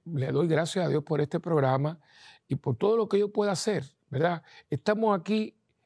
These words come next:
eso me lo enseñó mi mamá y mi papá. "Mi hijo, haz bien y no mires a quién." No, si me lo agradecieron o no me lo agradecieron, olvídese de eso. Ofrézcalo, ofrézcalo. Usted, que te lo, no te agradecieron. "Ay, no le agradecimos." Si nosotros no le agradecemos las cosas,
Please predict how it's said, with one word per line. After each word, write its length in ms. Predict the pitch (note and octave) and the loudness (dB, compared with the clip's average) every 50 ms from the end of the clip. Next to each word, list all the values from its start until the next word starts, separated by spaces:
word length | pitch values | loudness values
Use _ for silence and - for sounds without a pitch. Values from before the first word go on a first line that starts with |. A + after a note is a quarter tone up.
| _ _ | _ _
eso 200 | D#3+ - - G3 | -6 -4 -4 -4
me 60 | G3 | -2
lo 60 | G3+ | -2
enseñó 360 | G3 D#3+ - F#3+ F#3 G3 G3 | -4 -2 -2 -4 -2 -2 -2
mi 120 | G3+ G3+ G3 | -2 -2 -4
mamá 300 | F#3 F3+ E3+ E3+ F#3+ G3 | -4 -4 -4 -2 -2 -2
y 40 | G3 | 0
mi 120 | F#3 F#3 | -2 -2
papá. 500 | - - F#3 F3 - D#3 - - D3 - _ _ _ _ _ _ _ _ _ _ _ - _ | 0 -2 -4 0 0 0 0 0 -4 -8 _ _ _ _ _ _ _ _ _ _ _ -14 _
"Mi 120 | - G#3+ G#3 | 0 2 2
hijo, 180 | F3 E3 E3+ | 4 4 2
haz 100 | F3 D3 | 2 0
bien 240 | D#3+ G3+ G3+ G3 F#3+ | 0 -2 -2 -2 -2
y 40 | F#3 | -2
no 140 | F3 F3+ F3 | -2 -2 -2
mires 320 | F3 F3+ F#3 F#3 D3 B2+ | -2 -2 -2 -2 -4 -4
a 80 | D#3+ D3+ | -6 -6
quién." 340 | - E3 E3 D3+ C3+ C3 - _ - - - - _ | -4 -4 -2 -2 -4 -6 -8 _ -20 -20 -20 -18 _
No, 340 | - F3 G#3 A3+ A#3 G#3 F#3 | -4 -2 0 0 0 0 0
si 160 | D3+ - F3+ | 0 -2 -2
me 140 | D#3 E3+ E3+ | 0 2 0
lo 60 | E3+ | 2
agradecieron 560 | E3 E3+ E3+ E3 F3 E3 - A3 A3 G#3+ G#3+ | 2 2 2 2 2 2 2 0 2 2 2
o 100 | G3+ G#3 | 0 0
no 0 | |
me 140 | G3+ G3+ G3+ | 0 0 0
lo 60 | G3+ | 0
agradecieron, 280 | G3 G3 E3 F#3+ - F#3 | 0 0 0 0 0 0
olvídese 320 | A3 B3 B3+ A#3 F#3+ G#3+ | 2 2 0 0 0 0
de 120 | A3 A3 A3 | 0 0 0
eso. 300 | F#3+ - - - - - _ _ _ _ _ | -2 -4 -8 -12 -14 -18 _ _ _ _ _
Ofrézcalo, 580 | - F#3 E3 - - B3 - - - - - D#3+ | -2 -2 0 2 2 2 2 0 -2 -2 0 0
ofrézcalo. 640 | C#3+ - A3+ B3 - - - - - - B2+ - _ - - - - - - | 0 2 0 0 0 0 -2 -2 -2 -2 -4 -8 _ -20 -20 -20 -20 -20 -4
Usted, 360 | - D3 C#3 - F#3+ - - - _ _ _ _ _ _ _ _ _ _ _ _ _ _ _ _ _ _ _ _ | -4 0 2 2 0 0 -4 -10 _ _ _ _ _ _ _ _ _ _ _ _ _ _ _ _ _ _ _ _
que 120 | E3+ E3+ | -4 -2
te 100 | - F#3+ | 0 0
lo, 140 | F#3+ A3+ A3+ | 0 0 0
no 120 | G#3+ A#3 | 0 -2
te 100 | A3 - | -2 0
agradecieron. 580 | G#3 G#3 G#3 G#3 G#3 - - A#3 A3+ G3 E3+ - - - | 2 2 2 2 0 0 0 0 0 0 -2 -6 -8 -4
"Ay, 140 | - G#3 A3+ | -2 -2 0
no 120 | A#3+ B3 | 0 0
le 80 | B3 A#3+ | 0 0
agradecimos." 640 | A3+ A3 A3 A3 A3 G3 - - A3 G#3 A3 F3+ - - - | 0 0 0 0 -2 -2 -2 -4 -2 -2 -2 -4 -6 -8 -14
Si 140 | _ - G3+ | _ 0 0
nosotros 260 | G3 F#3+ C4 C4+ C4 | 0 0 -2 -2 0
no 80 | C#4+ D4 | 0 0
le 80 | D4 C#4+ | 0 2
agradecemos 580 | C#4 C4+ C4+ C#4+ B3 - - - C#4 B3 G3 | 2 2 2 2 0 0 0 0 2 2 2
las 160 | D#3 D3 C#3+ | 2 0 -2
cosas, 440 | - - - - A#2+ - - E3 - | -4 -6 -6 -6 -6 -6 -8 -12 -16